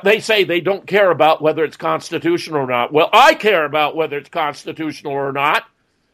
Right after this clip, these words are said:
Uh, uh, maybe Barack Obama, maybe Eric Holder, maybe Governor Malloy doesn't care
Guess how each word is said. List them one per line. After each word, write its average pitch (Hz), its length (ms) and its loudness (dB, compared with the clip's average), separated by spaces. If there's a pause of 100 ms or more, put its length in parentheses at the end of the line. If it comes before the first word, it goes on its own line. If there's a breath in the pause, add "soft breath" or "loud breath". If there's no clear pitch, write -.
(140)
Uh, 190 40 -6
uh, 175 680 2
maybe 214 340 -2
Barack 202 320 0
Obama, 208 580 -2
maybe 196 320 -4
Eric 190 240 -2
Holder, 185 380 2
maybe 180 280 -4
Governor 190 400 -2
Malloy 185 420 2
doesn't 165 420 -2
care 131 480 2